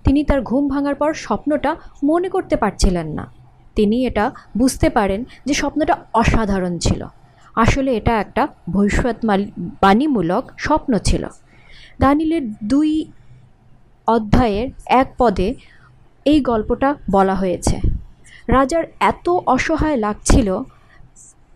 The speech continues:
তিনি ঘুম থেকে ওঠার পরে তিনি যখন স্বপ্নটা মনে করতে পারছিলেন না, তিনি তখন তার রাজ্যের সব গুণীন লোকদের, মন্ত্রবেত্তাদের এবং জ্যোতিষীদের ডেকে পাঠান,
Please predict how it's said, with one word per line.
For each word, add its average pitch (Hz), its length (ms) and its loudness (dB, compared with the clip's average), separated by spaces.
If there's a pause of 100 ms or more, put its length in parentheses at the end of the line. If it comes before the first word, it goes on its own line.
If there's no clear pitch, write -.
(380)
তিনি 285 180 4
ঘুম 277 260 -2
থেকে 294 220 -2
ওঠার 262 360 0
পরে 233 440 -2 (120)
তিনি 247 160 2
যখন 247 220 -2
স্বপ্নটা 226 440 -2
মনে 185 220 -2
করতে 190 260 -2
পারছিলেন 165 540 -2
না, - 180 -8 (800)
তিনি 320 380 2 (680)
তখন 311 320 2
তার 339 200 0
রাজ্যের 214 460 -2 (220)
সব 294 260 0 (180)
গুণীন 302 420 2
লোকদের, 196 600 0 (400)
মন্ত্রবেত্তাদের 220 920 0 (920)
এবং 247 260 2
জ্যোতিষীদের 294 640 0
ডেকে 220 280 0
পাঠান, 185 500 0